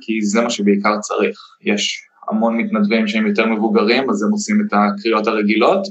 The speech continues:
ואנשים שיכולים לעמוד, אה, שמונה שעות בדרייבין, או עשר שעות, אה, להתלבש על איזה בית אבות, ולעשות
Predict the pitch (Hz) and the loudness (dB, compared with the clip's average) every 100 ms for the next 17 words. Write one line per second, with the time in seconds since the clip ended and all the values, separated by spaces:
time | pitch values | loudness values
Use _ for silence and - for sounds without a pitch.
0 | 101 104 104 101 - _ _ _ _ _ | -2 0 0 -2 -8 _ _ _ _ _
1 | - 104 - 117 104 113 104 120 120 127 | -2 0 0 0 2 0 2 2 2 2
2 | 110 113 107 110 104 - 113 110 113 110 | 2 0 2 0 0 0 0 0 0 0
3 | 104 104 101 113 117 127 123 110 110 110 | 2 2 2 2 2 -2 -2 -2 -2 -2
4 | 110 104 107 107 104 113 107 107 104 110 | -2 -2 0 0 0 0 0 -2 0 0
5 | 107 104 110 104 104 107 - 101 101 113 | 0 0 0 0 2 0 0 -4 2 2
6 | 117 - 220 202 - | 2 0 0 0 -2